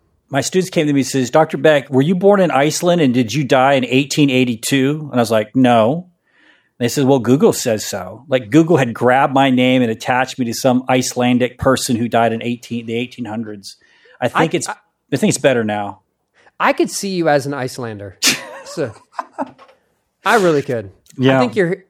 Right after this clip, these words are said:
Speaker 2: your hair prepares you for that very well.
Speaker 1: Mm-hmm.
Speaker 2: But, um, this conversation has prepared us for a lot of good things.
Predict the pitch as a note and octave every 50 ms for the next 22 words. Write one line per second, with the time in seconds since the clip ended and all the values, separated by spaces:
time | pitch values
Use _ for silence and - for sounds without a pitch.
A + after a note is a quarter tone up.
0 | _ _ - E3+ E3 D3+ D3+ E3 E3+ D#3+ D3+ D#3 _ - - B2 - C#3 B2+ B2
1 | A2+ A#2 G#2+ - A#2+ A#2 G#2+ B2 A#2+ A#2 A#2 A#2 A2+ A#2 - - A3 G#3+ A3 F#3+
2 | D#3 G#3+ G#3 F3+ F3 - - F3 E3+ E3+ E3 E3 E3 D#3+ E3+ E3 F3 D#3+ G3 F#3+
3 | - - G3+ F#3+ F3+ D#3 - D#3+ C#3 B2+ - D3+ C3 C3 - - B2+ - C#3+ C3+
4 | C3 B2+ C3 B2 A#2+ - - - - - C#3 B2+ B2+ B2+ C3+ C3 C#3 C3 - B2+
5 | A2+ G#2+ A#2 A#2+ - - -